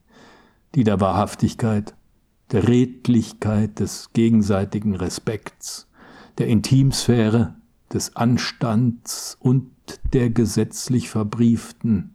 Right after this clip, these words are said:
Menschenwürde und die der Scham. Und wer sich darüber wundert,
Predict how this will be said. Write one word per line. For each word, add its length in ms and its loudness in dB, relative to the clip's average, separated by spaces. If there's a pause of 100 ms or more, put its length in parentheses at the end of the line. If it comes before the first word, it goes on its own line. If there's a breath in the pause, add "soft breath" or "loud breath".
(120)
Menschenwürde 1300 2 (1120 loud breath)
und 240 0
die 80 0
der 160 0
Scham. 760 -6 (640)
Und 340 -2
wer 180 2
sich 240 -2
darüber 400 -2
wundert, 640 2